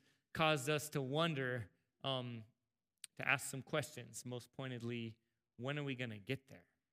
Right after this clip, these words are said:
Our current circumstances are li-, leading us to question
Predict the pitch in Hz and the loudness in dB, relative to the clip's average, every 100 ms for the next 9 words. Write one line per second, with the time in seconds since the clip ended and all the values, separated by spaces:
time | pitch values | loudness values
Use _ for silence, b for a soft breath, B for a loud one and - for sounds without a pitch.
0 | _ _ _ _ - 165 156 135 - 170 | _ _ _ _ -2 0 0 -2 -2 0
1 | 151 127 - 135 120 135 117 127 120 117 | 0 -4 -2 -4 -2 -4 -2 0 0 -2
2 | 120 120 127 135 135 127 180 156 139 135 | -4 0 2 2 0 2 4 6 4 2
3 | 131 - - 180 180 - 135 135 | 0 -4 -2 2 2 0 -2 -2